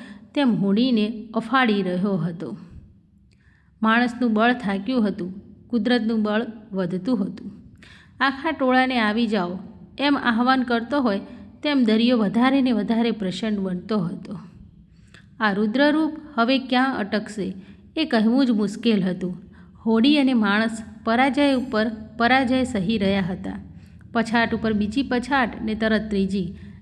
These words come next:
એક પછી એક, એક પરંપરા ચાલી હતી. સુસવાટા કરતા જાણે રાક્ષસ ગર્જના કરતો હોય એવા ભયંકર અવાજે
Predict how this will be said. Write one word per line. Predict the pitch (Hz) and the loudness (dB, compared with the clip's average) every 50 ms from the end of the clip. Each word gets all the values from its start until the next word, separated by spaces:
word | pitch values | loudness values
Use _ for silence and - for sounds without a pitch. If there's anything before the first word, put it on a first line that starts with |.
| - - - - | -20 -14 -6 -2
એક | 285 311 311 311 - - | 0 0 0 -2 -4 -2
પછી | 262 254 254 - 240 214 220 240 | -2 -2 -2 -2 -2 0 2 2
એક, | 226 185 - - - - - - - - - - - | 2 0 -2 -6 -12 -14 -16 -20 -20 -20 -18 -10 -4
એક | 247 247 226 185 - - - - | -2 -2 -2 -2 -4 -10 -8 -4
પરંપરા | 240 226 226 220 214 226 226 208 185 | -2 0 0 0 0 0 -2 -2 -2
ચાલી | - - 208 185 180 208 247 247 | -4 -4 -4 -2 -2 0 0 0
હતી. | 220 196 - - 180 165 - - - - - - - - - - | 0 0 -2 -4 -8 -10 -10 -14 -18 -18 -20 -20 -18 -16 -10 -4
સુસવાટા | 233 214 - - 233 220 214 220 196 185 | -4 -4 0 0 2 2 2 0 -2 -4
કરતા | 185 214 208 196 196 262 269 | -2 -4 -4 -2 0 0 2
જાણે | 254 277 285 285 254 | 2 2 2 2 2
રાક્ષસ | 185 185 180 185 - - - 233 233 - 196 | 0 -2 -4 -6 -8 -6 -6 -6 -4 -4 -4
ગર્જના | 180 185 185 185 185 208 185 233 226 | -2 -2 -2 -2 -2 -2 -2 -2 -2
કરતો | 220 214 185 185 - - 262 262 | -2 -2 -4 -6 -4 -2 -2 0
હોય | 233 262 208 180 - - - - - - - - - - | 0 0 -2 -2 -6 -10 -14 -18 -20 -20 -20 -20 -8 -2
એવા | 226 226 233 208 | 2 4 4 4
ભયંકર | 220 220 165 165 208 233 254 247 247 254 220 | 2 0 -2 0 2 2 2 2 2 2 2
અવાજે | 180 175 170 202 214 220 214 - 180 | 2 2 2 2 2 2 0 -2 -6